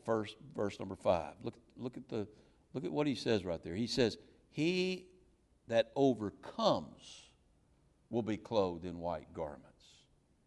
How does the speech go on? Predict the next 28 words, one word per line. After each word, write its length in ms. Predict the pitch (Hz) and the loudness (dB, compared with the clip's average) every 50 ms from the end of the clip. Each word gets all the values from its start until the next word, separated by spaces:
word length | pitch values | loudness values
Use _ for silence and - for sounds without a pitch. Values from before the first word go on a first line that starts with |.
| _ _ _ _ _ _ _ | _ _ _ _ _ _ _
He 380 | - 226 240 247 240 233 233 220 | 2 4 6 8 8 8 6 6
that 180 | 190 175 165 | 6 6 8
overcomes 920 | 170 160 165 156 139 143 131 - - - - 233 247 233 208 160 127 110 98 - - - _ - _ _ _ _ _ - | 8 8 8 6 4 -2 -6 -8 -10 -8 -4 -2 2 2 2 2 2 -2 -8 -12 -18 -20 _ -20 _ _ _ _ _ 2
will 260 | 139 135 127 127 - - - - - - _ _ 117 | 4 4 4 2 -2 -10 -20 -20 -20 -20 _ _ -4
be 320 | 107 131 120 120 110 98 - - | -2 0 2 2 0 0 -4 -4
made 460 | 107 117 120 113 110 104 87 - - | 0 2 2 2 2 -2 -4 -8 -14
pure 400 | - - 135 113 101 90 85 - - | -6 -2 0 0 0 0 -4 -6 -8
and 180 | 95 95 101 90 - | -10 -10 -10 -10 -14
kept 380 | - - 127 117 107 - - - - _ _ _ _ _ _ - | -8 -2 0 0 0 -2 -6 -16 -20 _ _ _ _ _ _ -6
pure. 400 | - 135 117 95 85 78 - - - - - _ _ _ _ _ _ _ _ _ _ | 0 2 2 2 0 -4 -10 -14 -20 -20 -20 _ _ _ _ _ _ _ _ _ _
He 240 | 202 240 233 226 220 | 6 8 8 8 10
that 200 | 208 214 202 208 | 8 6 6 10
overcomes 960 | 185 190 196 185 165 175 175 151 - - - - 240 254 254 233 190 143 113 - - - | 12 12 12 12 12 8 2 0 0 -4 4 6 8 8 8 8 6 2 -4 -8 -2 4
will 160 | 156 147 123 | 6 6 6
have 300 | 120 147 143 135 131 123 | 10 10 10 10 10 6
his 280 | 127 127 123 107 - 107 | 4 0 -2 -2 -4 -2
name 380 | 113 131 131 127 127 113 95 - - - - - | 0 2 2 2 2 0 -2 -6 -12 -20 -12 -6
written 400 | 120 117 139 139 135 - 127 127 | 2 6 6 6 6 2 -2 -2
in 160 | 127 120 113 | -2 -2 -2
the 120 | 123 120 | -4 -4
book 280 | 104 98 131 127 - - | -4 0 0 0 0 0
of 140 | 123 110 - | -6 -6 -2
life, 380 | 117 120 120 117 110 101 - | 6 8 10 10 10 6 2
and 120 | 110 104 107 | -4 -6 -6
it 120 | 117 - | -6 -6
will 140 | 120 113 113 | -6 -4 -4
never 400 | 104 101 117 117 110 101 107 101 | -2 2 6 6 6 6 6 -2
be 360 | 92 90 110 113 110 101 95 | -6 -6 -6 -4 -4 -4 -6